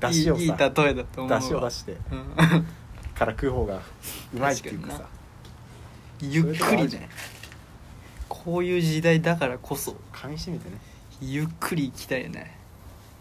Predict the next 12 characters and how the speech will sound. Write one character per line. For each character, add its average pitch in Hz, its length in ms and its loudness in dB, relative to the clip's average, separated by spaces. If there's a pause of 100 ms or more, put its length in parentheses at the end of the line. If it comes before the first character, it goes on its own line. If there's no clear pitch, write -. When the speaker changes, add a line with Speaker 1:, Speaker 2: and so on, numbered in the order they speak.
(960)
Speaker 2:
う 123 40 -12
ん。 - 20 -6
Speaker 1:
だ - 20 -6
か 104 60 -6
ら 95 60 -8
さ、 101 120 -10 (1600)
音 151 160 -2
楽 120 160 2
と 107 100 -10
か 107 100 -4
も 98 80 -6
さ、 95 300 -4